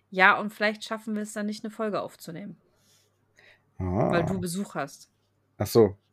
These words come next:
Speaker 2: Ja, äh, ja, aber vielleicht schaffen wir, was anderes aufzunehmen mit meinem Besuch. <laughs>
Speaker 1: Vielleicht mit zwei großen L.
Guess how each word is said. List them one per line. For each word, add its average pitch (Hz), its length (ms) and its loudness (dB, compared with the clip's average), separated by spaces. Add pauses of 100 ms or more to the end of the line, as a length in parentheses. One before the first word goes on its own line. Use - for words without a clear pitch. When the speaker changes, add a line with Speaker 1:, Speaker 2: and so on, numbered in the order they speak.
(260)
Speaker 2:
Ja, 98 200 2
äh, 92 380 -4
ja, 98 220 6
aber 95 140 2
vielleicht 101 320 4
schaffen 101 220 4
wir, 98 300 2 (880)
was - 220 -10
anderes 113 500 2
aufzunehmen 98 880 0 (480)
mit 98 220 -4
meinem 98 200 2
Besuch. 107 520 -2 (220)
<laughs> - 1160 0
Speaker 1:
Vielleicht 170 1700 -2
mit 170 160 -10
zwei 170 200 -2
großen - 320 -8
L. 185 300 -2